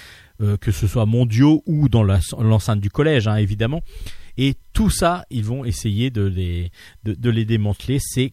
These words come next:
complètement délirant. Donc le prof est lui complètement perché. Il se retrouve à faire cours dans la cave parce que plus personne ne veut de son cours. Et, euh, même on le croit pas. Même lui, il veut se cacher de toute façon de, des autres parce que pour lui,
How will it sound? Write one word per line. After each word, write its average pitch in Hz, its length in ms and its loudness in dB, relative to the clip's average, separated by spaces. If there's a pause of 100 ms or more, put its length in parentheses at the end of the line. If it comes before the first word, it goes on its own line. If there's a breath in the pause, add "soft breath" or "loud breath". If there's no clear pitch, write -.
complètement 120 720 0
délirant. 113 580 4 (360 loud breath)
Donc 127 180 6
le 147 100 8
prof - 480 2
est 123 120 0
lui 117 180 0
complètement 143 540 -4
perché. 165 500 2
Il 117 300 2
se 92 120 -4
retrouve 131 540 2
à 113 100 0
faire 113 220 0
cours 131 320 0 (260 loud breath)
dans 113 140 0
la 117 140 4
cave 131 320 0
parce - 180 -4
que - 80 -2
plus 117 240 -2
personne 117 420 0
ne 104 100 2
veut 101 220 2
de 95 200 2
son 104 240 -2
cours. 123 400 0 (460 loud breath)
Et, 113 260 2
euh, 92 260 0
même 107 240 -4
on 101 80 0
le 101 60 0
croit 123 240 -4
pas. 180 280 0
Même 120 220 0
lui, 117 220 0
il 131 160 -2
veut 104 100 2
se - 120 -2
cacher 156 300 2
de 123 120 2
toute - 180 -8
façon 127 320 0
de, 107 140 2
des 107 260 0
autres 185 160 -2
parce - 180 -8
que - 80 -8
pour 101 200 -2
lui, 123 220 0